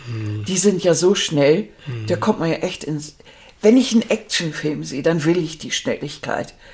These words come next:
Speaker 2: Aber dass ich das auch manchmal bei einer normalen Szene sehe,
Speaker 1: Ja.
Speaker 2: einfach nur, damit das irgendwie nicht so lahmarschig
Speaker 1: Genau.
Speaker 2: rüberkommt. Denn wenn du mal die Schnitte wegnimmst, ist dahinter ein Dialog, der ist so schlecht,
Speaker 1: Mhm.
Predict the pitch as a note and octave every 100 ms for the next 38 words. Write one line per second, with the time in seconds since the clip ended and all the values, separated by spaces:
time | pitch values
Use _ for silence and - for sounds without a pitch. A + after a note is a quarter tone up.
0 | - - - - F3+ F3 E3 F#3+ - F#3
1 | E3+ F3 - E3+ G3 G3 F3+ F3+ F#3+ F#3
2 | F3+ E3 D3+ D3 G#3+ A#3 A3 - E3 D3
3 | C#3+ B2+ C3+ E3+ A2 G2+ - - - F#3
4 | G#3 A3+ G#3+ G#3 F#3+ A3 A3+ A3 G3 G3+
5 | G3 F#3 - G3+ G3 F#3 F3 F3 - D3+
6 | C3+ G3 B3 C#3+ B2+ - - A2 G2+ F#2+
7 | - - D3 G3+ - - - - - E3+
8 | F#3+ G3+ F#3+ F3+ F3 E3 - A3 G#3+ G3+
9 | G3 - F#3 F3 - E3+ F#3+ F3 G3 F3+
10 | E3+ E3 F3 E3 F#3 - - D3 F3+ G3
11 | - D3+ C3+ -